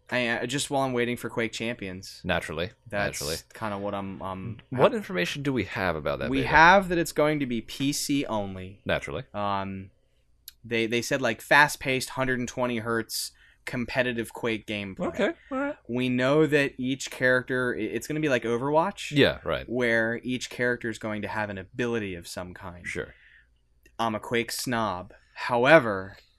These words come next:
Speaker 1: if you want a game to be popular,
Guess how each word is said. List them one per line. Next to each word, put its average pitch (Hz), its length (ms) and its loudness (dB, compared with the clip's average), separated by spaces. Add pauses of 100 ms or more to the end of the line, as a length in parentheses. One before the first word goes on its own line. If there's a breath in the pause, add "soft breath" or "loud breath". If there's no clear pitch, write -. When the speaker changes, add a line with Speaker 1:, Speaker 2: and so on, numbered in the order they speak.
(240)
Speaker 1:
if 110 160 -12
you 127 100 -2
want 123 360 0
a 131 80 0
game 120 280 -2
to 110 120 -12
be 104 140 -8
popular, 95 800 -4